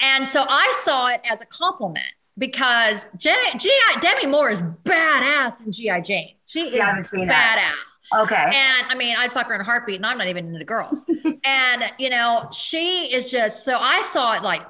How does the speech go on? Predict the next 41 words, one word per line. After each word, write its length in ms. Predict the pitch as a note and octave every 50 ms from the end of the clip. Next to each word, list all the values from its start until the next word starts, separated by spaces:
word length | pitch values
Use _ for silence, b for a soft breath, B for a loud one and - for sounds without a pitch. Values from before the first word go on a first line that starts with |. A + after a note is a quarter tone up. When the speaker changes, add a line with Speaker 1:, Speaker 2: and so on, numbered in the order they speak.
| - _ _ -
Speaker 1:
"Damn, 520 | A#3 A3+ C#4+ E4 E4+ F4 D#4+ C#4 B3 B3
you 140 | D4+ F4+ F#4
must 200 | F#4+ B3 G#3+ -
be 120 | - F#3+
a 60 | E3 E3
badass 680 | - - - D#4 C#4+ C#4+ C#4+ C#4+ C#4+ C#4 C4 C4 C4 C4+
bitch 260 | - F4 G4 A4+ - -
if 140 | - -
you're 100 | C4 C#4+
gonna 260 | C#4 C4 A3 F#3 - -
follow 260 | - C4+ C4 C4 B3+ B3
in 80 | A#3
the 80 | A3 G#3+
footsteps 480 | - - A#3 A3+ A#3 - A#3+ - -
of 80 | F#3 E3+
Demi 280 | F3 B3 A3+ G3+ F3+ E3
Moore." 500 | G3+ C#4 D#4+ D4 F3 D3 G#2+ - - B B B B B B B B -
Speaker 2:
So 120 | - - B3+
that's 280 | B3+ C4 B3 C4+ C4+
what 120 | C4+ C4 B3+
the 60 | A3+
Speaker 1:
And 280 | F#3+ A#3+ G#3+ - - -
Speaker 2:
joke, 100 | C#4+ D4
I 80 | D#4
didn't 140 | G4+ B4+ G#4
even 140 | D#4+ C4+ B3
really 180 | B3 B3+ D#4+
Speaker 1:
it 80 | F#4 F#4+
Speaker 2:
hear 100 | G4+ G4
Speaker 1:
come 140 | F#4+ F#4 F#4
Speaker 2:
the 60 | F4+
Speaker 1:
out 20 |
that 200 | D#4+ G#3 G3 E4+
Speaker 2:
joke. 20 | F4
Speaker 1:
he 200 | F4+ G4+ G#4+ G#4+ - -
didn't 420 | F4 F#4 F#4+ F#4 F4+ D#4+ D4+ - C#4
know 220 | D4 D4+ D#4+ D#4
about 260 | C#4 B3+ A#3+ A3+ A3+
the 200 | - A3+ F#3+ A3
aphasia. 760 | G#3+ G#3+ - D#4+ F#4+ G#4 F#4+ - - F#3+ D3 A2+ - - - - _ _ _ _ _ _ _ _ _ -
And 420 | C4+ C4+ C4+ C4 C4 B3+ B3+ A3